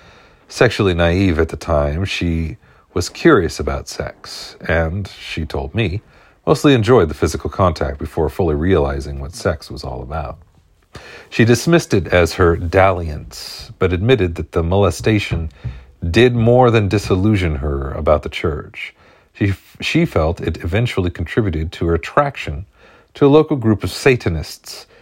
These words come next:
in the area that had an acquaintance, uh, in common with her, and, uh, sh-, and had told her about it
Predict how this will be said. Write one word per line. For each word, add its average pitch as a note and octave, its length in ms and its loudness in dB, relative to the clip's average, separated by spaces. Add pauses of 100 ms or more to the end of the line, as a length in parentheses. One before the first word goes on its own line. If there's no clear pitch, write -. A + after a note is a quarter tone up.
(160)
in F2+ 140 -2
the E2 160 0
area D#2+ 500 2
that F2 180 0
had F2 340 2 (460)
an F2+ 180 -2
acquaintance, F2+ 1120 -2 (120)
uh, E2 160 -4
in F#2+ 140 -4
common E2 440 -2
with D2+ 160 -8
her, F2 240 -10 (1600)
and, F#2 520 2
uh, E2 300 2
sh-, - 260 -6 (380)
and F2+ 240 -2
had F#2 160 -2
told D#3 240 4
her F2 140 4
about D2 340 -2
it - 240 -8